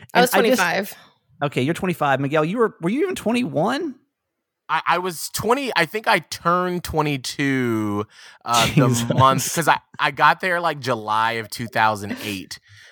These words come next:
Speaker 3: So
Speaker 2: So
Speaker 3: I
Speaker 2: it
Speaker 3: think, yeah.
Speaker 2: Anything you're gonna hear today, I need you to see it through the goggles of fucking children. Okay, 'cause think
Speaker 1: Mm-hmm.
Speaker 2: about, like, a
Speaker 3: Yes.
Speaker 2: twenty-one-year-old right now, twenty-five-year-old,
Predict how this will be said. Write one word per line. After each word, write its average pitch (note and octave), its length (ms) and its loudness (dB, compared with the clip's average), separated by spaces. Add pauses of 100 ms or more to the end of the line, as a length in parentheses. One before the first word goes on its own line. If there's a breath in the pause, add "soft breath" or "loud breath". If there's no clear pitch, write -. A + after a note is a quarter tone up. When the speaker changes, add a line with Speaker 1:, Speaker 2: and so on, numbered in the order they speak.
(200 loud breath)
Speaker 3:
So - 40 -8
Speaker 2:
So A#2+ 320 4
Speaker 3:
I B2 220 2
Speaker 2:
it G#3+ 60 2
Speaker 3:
think, D3 240 -2 (400)
yeah. A2+ 260 -4 (840)
Speaker 2:
Anything D4 440 0
you're G3+ 120 2
gonna F3 160 -2
hear D3 240 0
today, A#2 380 0
I D3+ 100 2
need G#3+ 300 0
you A3+ 80 -2
to E3+ 100 2
see - 260 0
it - 140 0
through D#3+ 280 -2
the C#3 120 0
goggles C#3+ 800 -2 (160)
of A#2+ 400 0 (220)
fucking F3 640 0 (200)
children. D3+ 880 -2
Okay, F3+ 140 2
'cause F#3 120 0
think F3+ 120 4
Speaker 1:
Mm-hmm. - 80 0
Speaker 2:
about, D4+ 160 -2
like, G3 100 0
a F3+ 40 2
Speaker 3:
Yes. - 140 -6
Speaker 2:
twenty-one-year-old D#3+ 680 0
right C3+ 140 0
now, C3 180 0
twenty-five-year-old, C#3 960 -2